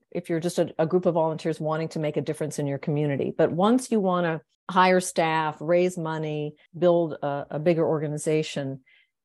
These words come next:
then you have to start thinking about recruiting a board. I did wanna, I think it's really helpful actually to make the distinction. I learned years ago this, this process, there are two general ways that organizations form.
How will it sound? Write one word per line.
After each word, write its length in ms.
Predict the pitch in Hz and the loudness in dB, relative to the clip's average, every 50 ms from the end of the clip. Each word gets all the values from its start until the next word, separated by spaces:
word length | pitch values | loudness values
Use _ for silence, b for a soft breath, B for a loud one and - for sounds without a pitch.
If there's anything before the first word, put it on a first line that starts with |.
| _ - | _ 2
then 180 | 165 180 175 | 4 6 6
you 40 | 170 | 6
have 100 | 165 156 | 4 2
to 60 | - 160 | 0 0
start 260 | - 160 151 135 - | 2 4 2 2 2
thinking 280 | - 151 147 - 143 143 | -2 -6 -4 -4 -4 -4
about 340 | 135 - 139 139 135 - - | -2 -2 -2 -2 -2 -4 -6
recruiting 540 | - 135 147 147 - - 160 147 143 143 143 | -8 -6 -6 -6 -2 0 0 2 2 2 0
a 40 | 139 | 0
board. 440 | 135 151 147 143 143 143 143 143 143 - | 0 0 2 2 4 4 2 2 2 4
I 120 | 185 196 | 4 4
did 180 | 196 277 302 330 | 6 4 0 0
wanna, 320 | 349 330 294 262 208 - - 180 | 0 0 0 0 0 0 0 -4
I 60 | 196 | -4
think 180 | - 330 370 | -2 -2 -2
it's 160 | 381 - - - | -2 -4 -2 0
really 220 | 214 226 220 220 | 2 2 2 2
helpful 360 | 220 220 196 196 196 - 170 | 2 0 0 0 0 0 -2
actually 360 | - - 170 175 - - 180 | 0 -2 -4 -4 -4 -6 -6
to 120 | 175 - 185 | -6 -4 -4
make 200 | 175 175 185 - | -4 -4 -2 -2
the 60 | 185 | -2
distinction. 840 | 165 175 170 - - - 190 180 180 180 - - 175 165 165 160 - - - - | -2 -2 -4 -4 -2 -2 -2 0 -2 -2 -4 -4 -4 -4 -4 -6 -10 -12 -8 0
I 140 | 170 185 185 | 2 4 4
learned 300 | 196 233 269 320 330 269 | 4 4 2 0 0 2
years 280 | 226 220 214 214 - | 2 4 4 4 2
ago 240 | 202 175 185 175 175 | 2 4 6 6 6
this, 240 | 165 165 165 - - | 4 2 -2 -2 -4
this 260 | - 156 185 190 185 - | 0 2 2 2 2 0
process, 760 | - - - 226 220 240 277 285 - - 233 190 185 185 - - | -10 -4 -2 0 2 2 2 0 0 2 2 2 2 0 -4 -6
there 180 | - 180 214 214 | 0 2 4 4
are 40 | 202 | 4
two 500 | 214 - - - 349 370 370 339 269 208 | 2 -4 -2 2 4 4 4 4 0 -4
general 680 | 190 - - 202 202 208 214 208 208 202 196 175 - _ _ _ - | -6 -2 0 0 2 0 0 -2 -2 -2 -2 -4 -6 _ _ _ -8
ways 360 | 160 165 180 175 175 165 - | -2 0 2 2 2 0 -2
that 160 | 165 - - | -6 -6 -4
organizations 720 | 165 185 180 190 180 170 - 175 165 - - 160 156 - | -2 -2 -2 -2 -4 -4 -4 -4 -6 -4 -6 -10 -10 -10
form. 500 | - - 190 175 160 151 139 131 127 131 | -8 -4 -2 0 0 0 0 -2 -4 -8